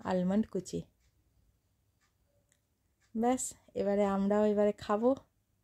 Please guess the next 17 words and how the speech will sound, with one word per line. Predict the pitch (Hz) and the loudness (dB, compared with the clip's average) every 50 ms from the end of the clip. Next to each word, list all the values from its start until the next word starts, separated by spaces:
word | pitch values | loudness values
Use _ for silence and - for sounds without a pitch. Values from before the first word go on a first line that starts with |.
| _ _ _ _ _ _ _ _ _ _ _ - | _ _ _ _ _ _ _ _ _ _ _ -6
তাহলে | 208 202 196 196 202 208 208 - - | -2 0 2 2 4 2 2 0 2
চলুন | 247 247 240 254 277 285 294 294 _ _ _ _ _ _ _ _ _ _ - _ - _ _ _ _ _ _ _ _ _ _ _ - | 2 2 4 4 4 2 2 -2 _ _ _ _ _ _ _ _ _ _ -20 _ -20 _ _ _ _ _ _ _ _ _ _ _ -10
ব্লগটা | 208 196 196 190 196 185 - - 202 | -4 -2 -2 -2 -2 -2 -2 0 2
এখানেই | 202 196 - 214 208 220 220 214 | 2 2 0 0 2 2 2 2
শেষ | - - 226 226 - - - | 2 0 -2 -2 -2 -4 -2
করছি। | - 240 - _ - - - 277 294 311 - _ _ _ _ _ _ _ _ _ _ _ _ - | -2 -2 -2 _ -12 -6 -2 -2 -2 -2 -4 _ _ _ _ _ _ _ _ _ _ _ _ -10
আশা | - 190 180 - 202 | -8 -8 -6 -6 -6
করি | 196 - 208 214 208 | -2 0 0 0 2
ব্লগটা | 202 220 214 208 208 - 220 220 208 | 4 4 4 4 2 2 0 0 0
আপনাদের | - 214 214 208 220 214 214 214 | 2 0 0 2 4 2 2 4
ভালো | 220 220 220 226 | 4 4 4 4
লেগেছে। | 240 233 240 240 233 - - 285 320 320 - _ _ _ _ _ _ _ - _ _ - - | 4 6 4 4 2 2 -2 -4 -4 -4 -6 _ _ _ _ _ _ _ -20 _ _ -12 -6
ব্লগটা | 196 196 190 185 185 - 202 196 185 202 | -4 -2 -2 -2 -2 -4 -6 -4 -2 -2
যদি | 190 190 220 233 | 0 2 0 2
ভালো | 220 233 220 226 233 | 2 4 4 4 4
লেগে | 233 240 233 226 247 247 - 254 | 4 4 6 6 6 4 4 2
থাকে, | 254 247 - - 311 | 0 0 2 2 2